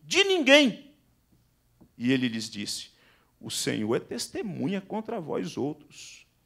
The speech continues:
e o seu ungido é hoje testemunha de que nada tendes achado nas minhas mãos." E o povo confirmou: "Deus é testemunha, Deus é testemunha." Então o que nós temos, irmãos?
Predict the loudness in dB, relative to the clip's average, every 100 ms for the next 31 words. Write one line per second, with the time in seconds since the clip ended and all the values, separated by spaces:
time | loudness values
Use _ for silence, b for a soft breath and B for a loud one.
0 | _ _ -8 -6 -4 -4 -4 -6 -6 -8
1 | -4 0 2 6 4 4 -8 _ _ b
2 | b -2 -2 0 0 2 2 0 -4 -4
3 | 0 2 4 2 0 -4 -2 0 0 0
4 | 0 0 0 -2 -2 -4 -2 0 -2 -4
5 | -4 -2 -2 -6 -12 -16 B B -2 -2
6 | 0 2 4 2 -6 -6 -4 -6 0 0
7 | -2 B B B -20 0 8 10 10 8
8 | 0 -4 -4 -6 -6 -6 -10 -10 -14 -16
9 | _ _ _ _ 6 6 4 -2 -8 -12
10 | -14 -14 -18 -18 -20 _ _ _ _ _
11 | _ _ _ _ _ _ _ _ _ _
12 | b b _ -2 0 0 0 -2 -4 -2
13 | -2 -2 -4 -14 -18